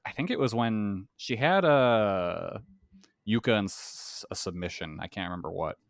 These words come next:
But she, like, looked like a maniac, like she was, like, gonna rip her leg off of her. It was awesome.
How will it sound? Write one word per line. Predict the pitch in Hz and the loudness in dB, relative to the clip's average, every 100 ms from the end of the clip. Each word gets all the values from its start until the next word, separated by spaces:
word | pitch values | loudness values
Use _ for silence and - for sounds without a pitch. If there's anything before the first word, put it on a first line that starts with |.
| _ _ _ | _ _ _
But | 127 - | 0 4
she, | 151 | 6
like, | 127 107 | 6 6
looked | 98 147 - | 4 2 4
like | 101 | 0
a | 90 | 0
maniac, | 92 101 90 85 80 92 | 0 0 -2 -6 -6 -6
like | - | -6
she | 95 | -6
was, | 95 85 | -6 -6
like, | 82 | 0
gonna | 104 92 | 0 2
rip | 87 104 - | 0 0 0
her | 107 | -4
leg | 90 95 90 | 0 -2 0
off | 82 78 | -2 -4
of | - | -8
her. | 107 52 | -8 -8
It | - | -6
was | 101 | 0
awesome. | 98 95 - - | 2 2 -2 -14